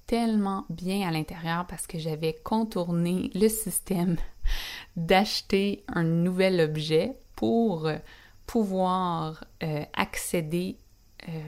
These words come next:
au café pour pouvoir me permettre de travailler. Et en plus, j'ai un, un rabais. <laughs> Parce que quand on amène notre tasse réutilisable dans les cafés, souvent, on se fait donner un rabais. Donc, euh, ça, c'est un plus. Donc,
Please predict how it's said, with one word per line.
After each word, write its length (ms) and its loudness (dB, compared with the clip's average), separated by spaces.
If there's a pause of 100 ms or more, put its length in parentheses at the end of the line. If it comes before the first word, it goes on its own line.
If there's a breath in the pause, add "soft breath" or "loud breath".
(140)
au 100 4
café 440 -2
pour 160 -6
pouvoir 240 -4
me 80 -2
permettre 340 -4
de 60 -4
travailler. 500 -6 (520 loud breath)
Et 180 4
en 140 2
plus, 540 0 (140)
j'ai 280 2
un, 100 -2
un 180 4
rabais. 500 0
<laughs> 1080 -8
Parce 120 2
que 60 6
quand 260 6
on 120 6
amène 260 8
notre 160 4
tasse 240 2
réutilisable 540 0
dans 80 0
les 160 0
cafés, 360 -2
souvent, 540 0
on 80 0
se 80 -6
fait 100 2
donner 380 0
un 160 0
rabais. 500 -2
Donc, 240 -6
euh, 80 -2
ça, 180 -6
c'est 280 -6 (140)
un 140 0
plus. 460 -6 (600 loud breath)
Donc, 320 2